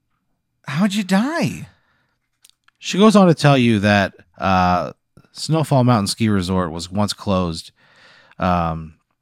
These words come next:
Speaker 2: because a bunch of people killed themselves in the attics of these,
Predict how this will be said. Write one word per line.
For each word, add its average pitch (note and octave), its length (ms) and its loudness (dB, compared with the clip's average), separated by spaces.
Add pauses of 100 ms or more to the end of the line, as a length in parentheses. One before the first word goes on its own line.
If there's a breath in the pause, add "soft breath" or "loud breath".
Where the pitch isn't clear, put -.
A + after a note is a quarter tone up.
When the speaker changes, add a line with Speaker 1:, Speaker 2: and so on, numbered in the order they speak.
(600)
Speaker 2:
because A2 200 -6
a A2+ 40 -2
bunch B2+ 220 -2
of A#2+ 60 -6
people A2 640 -2
killed G#2+ 200 -2
themselves C#3 640 -4
in G2 120 -4
the G#2 120 2
attics A2 400 0
of F#2+ 120 -4
these, G2 520 -2